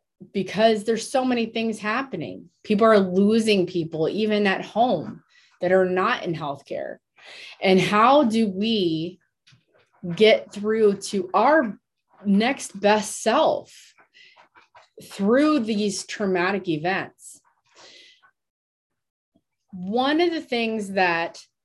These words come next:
has helped me is knowing that no matter what hits me, no matter how hard the obstacle is, I know, especially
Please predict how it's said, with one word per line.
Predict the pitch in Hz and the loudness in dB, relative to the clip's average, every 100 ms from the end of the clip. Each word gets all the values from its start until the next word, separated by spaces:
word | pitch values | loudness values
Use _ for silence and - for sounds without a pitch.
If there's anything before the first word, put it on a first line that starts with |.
| _ | _
has | - 180 175 | -8 -8 -6
helped | - 208 190 - | -2 0 0 -6
me | 190 175 143 95 - - _ _ - - - - _ | -6 -6 -6 -12 -18 -20 _ _ -20 -20 -20 -20 _
is | 202 185 | 0 4
knowing | 202 214 247 254 240 190 | 6 6 4 4 2 -2
that | 190 180 175 170 - - _ _ _ _ | 0 2 2 0 -6 -20 _ _ _ _
no | 196 202 | -2 0
matter | 208 220 277 285 | 0 0 0 0
what | 185 185 220 262 208 - _ - | 0 0 2 0 -2 -14 _ -18
hits | 196 233 233 - - | -8 -2 -2 -4 -6
me, | 226 240 277 320 _ _ _ _ _ _ _ - | -4 -4 -6 -10 _ _ _ _ _ _ _ -6
no | 202 | -2
matter | 214 220 226 208 | 0 2 0 -2
how | - 233 240 240 269 277 277 _ | -4 -4 -2 0 0 -2 -6 _
hard | - - 240 247 240 | -10 -4 -2 -2 -4
the | - | -8
obstacle | - 180 185 - 185 180 160 | -6 -6 -6 -8 -8 -4 -4
is, | 156 147 139 - _ | -2 -4 -6 -10 _
I | 196 202 233 | 2 2 2
know, | 208 190 185 - | 2 0 -2 -6
especially | 180 - 233 233 269 262 247 | -8 -2 -2 -2 -4 -4 -6